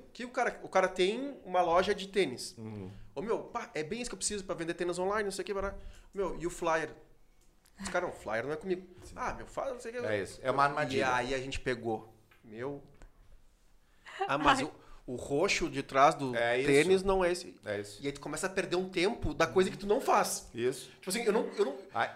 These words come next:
Speaker 2: e
Speaker 1: a
Speaker 2: a
Speaker 1: tua
Speaker 3: Aí tu
Speaker 1: campanha digital
Speaker 2: Tá
Speaker 1: aqui, eu
Speaker 2: voando e o
Speaker 3: Exato.
Speaker 2: cliente tá brabo porque o roxo do, do
Speaker 1: Do,
Speaker 2: coisa
Speaker 1: do
Speaker 2: é
Speaker 1: fundo do
Speaker 2: isso,
Speaker 1: tênis.
Speaker 2: é uma, é a maior armadilha que tem.
Speaker 1: E aí eu disse, "Cara, tá, parou. Vamos atender o último que a gente prometeu e nunca
Speaker 2: É
Speaker 1: mais a gente
Speaker 2: isso.
Speaker 1: vai fazer."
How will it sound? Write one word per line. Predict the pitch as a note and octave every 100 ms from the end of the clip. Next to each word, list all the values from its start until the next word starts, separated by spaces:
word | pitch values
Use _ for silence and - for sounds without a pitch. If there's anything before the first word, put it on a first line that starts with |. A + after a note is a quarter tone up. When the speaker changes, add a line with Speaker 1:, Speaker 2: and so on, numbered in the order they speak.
| -
Speaker 2:
e |
Speaker 1:
a | C3+
Speaker 2:
a | C#3+
Speaker 1:
tua | B3
Speaker 3:
Aí |
tu | C4+
Speaker 1:
campanha | B3+ A#3 B3 F4 D#4+
digital | G#3 F3+ G#3+ - G#3+ C#4+
Speaker 2:
Tá | A3+
Speaker 1:
aqui, | E3
eu | G3 G3+
Speaker 2:
voando | A3 G3+ G#3+ B3 B3+
e |
o | B3+
Speaker 3:
Exato. | C4 C4
Speaker 2:
cliente | D4+ D4 D4+ A#3
tá | A3+
brabo | G#3+ G3 F#3+ G#3+ A3 A#3+
porque | A3+ G3+
o | A3+ A3
roxo | F#3 A3 C4 - A3+
do, | G3+ F#3+
do | F#3
Speaker 1:
Do, | F#3
Speaker 2:
coisa | G3 G3+
Speaker 1:
do | G3+
Speaker 2:
é |
Speaker 1:
fundo | F#3+ G#3 G#3
do | F3+
Speaker 2:
isso, | A#3
Speaker 1:
tênis. | A3 G#3+
Speaker 2:
é |
uma, | F3+ F#3+ F#3+
é |
a | E3
maior | F#3 F3+ F#3 A#3+
armadilha | A#3+ A3 G3+ D3 G3+ G#3
que | G3
tem. | D#3+ B2 F3+
Speaker 1:
E |
aí | F#3+ F#3
eu | F#3+
disse, | F#3+
"Cara, | - F#3 E3+
tá, | E3+
parou. | D3 E3 C3+ - - - _ _ - -
Vamos | C3 C#3 E3
atender | E3+ D#3
o |
último | D3 G3 B3 B3
que | G3
a |
gente | -
prometeu | C#3 A#2+ A#2 D3 - -
e | F3+
nunca | F#3 F#3+ B3 E4+ - C#4+
Speaker 2:
É | C#4
Speaker 1:
mais | B3 G3 G3 E3
a |
gente |
Speaker 2:
isso. | G3+
Speaker 1:
vai | G#3+
fazer." | G#3+ G3+